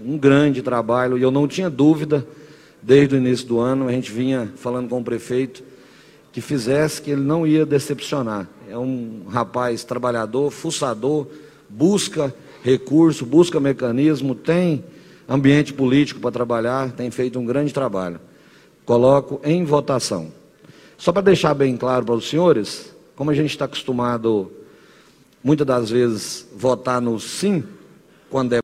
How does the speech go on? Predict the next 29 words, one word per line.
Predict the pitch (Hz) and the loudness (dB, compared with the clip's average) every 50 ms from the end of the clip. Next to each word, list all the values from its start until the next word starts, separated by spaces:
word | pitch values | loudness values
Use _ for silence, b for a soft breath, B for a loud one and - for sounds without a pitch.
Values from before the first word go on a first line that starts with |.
| - 113 | -2 -2
base, | 113 131 135 143 143 131 110 123 | 0 2 2 2 0 0 0 0
o | 131 127 | 0 0
não, | 120 120 123 127 123 120 117 | 2 2 0 0 0 0 -2
quando | 104 113 117 117 117 | -4 -4 -4 0 0
é | |
oposição, | 113 110 104 113 117 107 110 - 160 170 170 151 120 - B B B B B B B B B B B B B | 0 0 2 0 0 0 0 0 0 0 0 0 -2 -6 B B B B B B B B B B B B B
né, | 101 120 127 131 127 | -6 -2 0 2 4
hoje | 127 143 151 156 147 127 151 160 | 6 6 6 4 4 2 0 0
é | 151 151 156 | 2 2 2
um | 160 160 143 | 2 0 0
pouco | 131 147 156 151 | 0 0 0 0
o | 170 | -2
contrário. | 160 185 196 196 180 175 139 120 110 104 104 101 | -2 -2 -2 -2 0 -2 -2 0 -2 -2 -4 -2
Quem | - 143 151 147 | -2 -2 -2 -2
for | - - 170 165 | -2 -2 -2 -2
para | 139 - 160 151 147 | 0 0 -2 0 2
o | 147 143 | 2 2
arquivamento | 143 135 - - 196 214 185 202 180 156 135 135 139 135 123 117 104 - 107 95 90 - - _ | 0 0 -4 -6 -4 0 2 2 2 2 2 2 2 0 0 -2 -4 -6 -10 -12 -12 -14 -14 _
é | - 139 147 | -2 0 0
não, | 147 143 143 151 175 196 214 214 190 175 - B B B B B B B B B | 2 2 2 2 2 2 2 -2 -4 -8 -14 B B B B B B B B B
quem | - 165 170 170 | -2 0 0 0
for | 151 - - 156 151 | 0 0 2 0 0
para | 127 139 135 135 131 | 2 2 0 0 0
o | 120 | -2
procedimento | - - 208 233 226 226 - 190 170 147 151 147 143 143 135 123 - | 2 6 6 6 6 6 2 0 0 0 0 0 0 0 -2 -4 -4
ser | - 147 | -4 -4
aberto | 139 135 127 131 143 151 160 180 180 - - | -4 -2 -2 0 0 0 0 -2 -4 -8 -2
é | 165 180 | -2 0
sim. | 180 - - - 151 135 117 | 0 0 0 0 0 0 -2